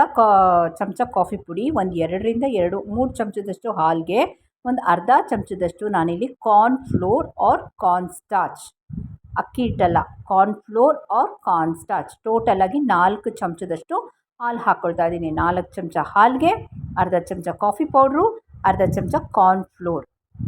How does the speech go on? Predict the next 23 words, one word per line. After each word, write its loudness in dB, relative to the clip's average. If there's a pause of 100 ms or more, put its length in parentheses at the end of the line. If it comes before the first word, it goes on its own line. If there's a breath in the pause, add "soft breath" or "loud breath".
(240)
ಅಥವಾ 0
ಕಾರ್ನ್ 4
ಸ್ಟಾರ್ಚ್, 0
ಜೋಳದ 2
ಹಿಟ್ಟು. -6 (200)
ಓಕೆನಾ? -2 (320)
ಇಷ್ಟು. -10
ಇದನ್ನು 4
ಒಲೆ 2
ಮೇಲೆ 0
ಇಟ್ಕೊಂಡು -4
ಸಿಮ್ಮಲ್ಲಿ 2
ನಾನು 0
ಇದೊಂದು 0 (380)
ಪೇಸ್ಟ್ -4
ಥರ 4 (140)
ಬರಬೇಕು, -4
ಒಂದು -4
ಕ್ರೀಮ್ 0
ಕನ್ಸಿಸ್ಟೆನ್ಸಿ -6
ಬರಬೇಕು, -12
ಸಾಫ್ಟ್ 0
ಕ್ರೀಮ್. -8